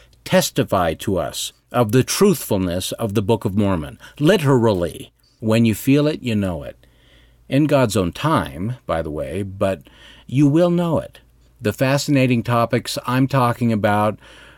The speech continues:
are just the fun pieces of information, often originating in the world, and then they made you nod your head and go, "Aha, that's cool.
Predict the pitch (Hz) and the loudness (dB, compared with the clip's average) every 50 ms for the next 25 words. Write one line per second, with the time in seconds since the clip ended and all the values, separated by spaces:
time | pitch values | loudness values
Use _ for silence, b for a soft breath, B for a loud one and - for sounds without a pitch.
0 | B B B - - 110 120 117 - 127 117 - - _ - 135 120 120 110 - | B B B -8 -4 -2 -2 0 0 -2 -2 -2 -6 _ -12 -6 -4 -4 -4 -4
1 | - - 151 170 170 156 135 - - 113 104 95 - 117 98 95 87 98 95 95 | -4 -2 0 2 2 2 2 0 0 0 0 0 -2 -2 -4 -4 -2 -2 -2 -2
2 | - - 101 98 98 92 90 87 - - 98 92 104 98 135 160 180 - - 170 | -2 -2 -2 -2 0 0 -2 -2 -4 -4 -6 -4 -4 -2 0 -2 -2 0 -2 0
3 | 151 127 117 127 135 127 123 123 113 107 107 104 101 101 98 95 95 98 107 127 | 0 2 2 2 0 0 0 0 0 0 0 0 0 0 0 0 0 0 0 2
4 | 156 156 143 131 123 110 - _ _ - 151 151 160 147 135 196 226 240 226 202 | 2 4 4 4 2 0 -4 _ _ -2 0 0 0 2 2 2 2 4 4 4
5 | 190 185 175 b b b b b b b 147 147 160 160 160 160 170 185 180 139 | 2 2 0 b b b b b b b 0 2 2 4 4 2 2 2 0 2
6 | 160 156 147 139 135 135 143 151 156 156 143 151 139 131 120 135 147 147 143 143 | 2 2 4 4 4 4 4 2 2 2 2 2 2 2 4 4 4 4 4 4
7 | 139 139 135 143 147 - - - 196 190 - 269 294 339 339 349 349 240 220 - | 2 4 4 4 2 4 2 2 0 2 2 4 4 6 6 4 4 4 2 0
8 | - - - - - 294 311 320 339 349 349 349 311 208 131 92 | -2 -6 -6 -2 2 4 6 6 6 6 4 4 4 4 2 2